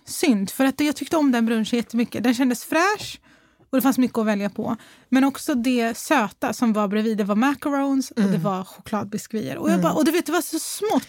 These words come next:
Speaker 2: Ja,
Speaker 1: Och
Speaker 2: men det är nästan bättre. För ibland så blir det när det är bara så här jättestora våfflor eller liksom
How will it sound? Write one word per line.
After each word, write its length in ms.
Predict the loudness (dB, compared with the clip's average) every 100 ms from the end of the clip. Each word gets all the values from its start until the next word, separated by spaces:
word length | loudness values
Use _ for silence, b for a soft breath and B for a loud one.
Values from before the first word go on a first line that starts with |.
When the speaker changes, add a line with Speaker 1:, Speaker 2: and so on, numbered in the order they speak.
| _
Speaker 2:
Ja, 100 | -2
Speaker 1:
Och 60 | 0
Speaker 2:
men 160 | 2 2
det 120 | 0
är 40 |
nästan 400 | 0 -2 0 0
bättre. 600 | 0 -2 -2 0 0 0
För 120 | 0 0
ibland 380 | 2 0 -2
så 80 | -2
blir 160 | 0 2
det 60 |
när 100 | 2
det 60 | 2
är 100 | 0
bara 280 | 2 0 0
så 120 | 0
här 60 | 0
jättestora 880 | 0 -4 _ -4 0 0 2 0
våfflor 800 | 0 0 -2 -6 0 2 2 2
eller 260 | 2 2 2
liksom 520 | 0 0 0 0 0